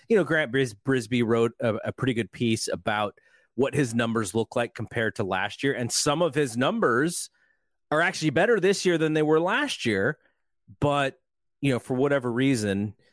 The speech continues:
you know, he's, he's, uh, the, the, the, I think they have, I think people are less worried about his arm angle this year than they were last year.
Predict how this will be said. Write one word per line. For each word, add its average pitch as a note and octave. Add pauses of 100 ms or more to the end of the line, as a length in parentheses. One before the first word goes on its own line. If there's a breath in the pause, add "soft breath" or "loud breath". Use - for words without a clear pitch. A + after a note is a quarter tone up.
(120)
you G#2+
know, G#2
he's, G2
he's, G#2
uh, F#2+
the, G2+
the, A2+ (160)
the, B2
I C3
think D#3
they B2
have, A2 (200 soft breath)
I C3
think G3+
people F3
are B2
less A2+ (640)
worried A2+
about G#2+ (720)
his -
arm D3
angle F#2+
this C3
year G2+
than F#2
they F#2
were E2+
last A2
year. F2